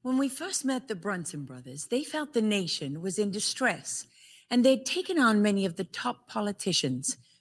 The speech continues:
from this administration and the last. Their case had not been going well, and as the Brunsons appealed it higher and higher,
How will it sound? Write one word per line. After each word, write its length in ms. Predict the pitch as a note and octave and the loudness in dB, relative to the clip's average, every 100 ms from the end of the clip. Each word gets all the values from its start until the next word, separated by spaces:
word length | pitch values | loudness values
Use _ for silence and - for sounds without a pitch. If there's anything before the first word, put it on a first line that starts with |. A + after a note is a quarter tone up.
| _ | _
from 220 | E3 E3 | 2 8
this 200 | A3 A#3+ | 10 10
administration 800 | F#3+ D3+ C#3+ - D#3+ D#3 F3 E3+ - | 6 4 2 2 2 2 2 2 4
and 240 | G#3 A#3+ | 8 10
the 80 | A#3+ | 10
last. 640 | A3 F#3 C3 - - - _ - - - | 10 10 8 0 -4 -6 _ -20 -20 2
Their 160 | - B3 | 8 8
case 520 | B3 - D4+ G#3 - | 8 6 8 8 8
had 120 | A#3+ | 8
not 220 | B3 C4 | 8 8
been 160 | C4 B3+ | 6 6
going 400 | A#3+ A#3 G3+ D#3+ | 8 8 8 6
well, 240 | C#3 B2 - _ _ - | 4 0 -8 _ _ 0
and 100 | D#3 | 2
as 140 | C#3+ | 4
the 100 | E3+ | 2
Brunsons 560 | D3 G3+ A3+ G3+ G3 E3 | 8 10 10 8 6 4
appealed 480 | F3+ - C#4+ B3+ | 0 2 4 6
it 140 | E3+ - | 6 2
higher 400 | - G3+ B3+ B3+ | 6 8 8 8
and 120 | A#3+ | 6
higher, 440 | A3+ G#3 E3 C#3 | 4 4 4 2